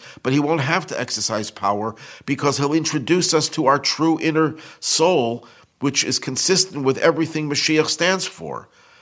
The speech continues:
Mashiach stands for bringing the world to a state where God will be the supreme, recognized monarch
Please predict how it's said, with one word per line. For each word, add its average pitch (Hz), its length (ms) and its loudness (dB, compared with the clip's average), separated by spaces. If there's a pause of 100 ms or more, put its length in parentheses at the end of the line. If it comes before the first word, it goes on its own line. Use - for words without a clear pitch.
(180)
Mashiach 170 360 2
stands 156 360 2
for 147 220 0
bringing 147 440 -2
the 127 100 -2
world 135 380 2
to 117 120 -8
a 110 60 -2
state 143 380 0
where 110 120 -4
God 127 420 2
will 117 120 -4
be 131 320 -2
the 101 280 -8 (320)
supreme, 139 840 0 (260)
recognized 123 920 0 (500)
monarch 113 880 2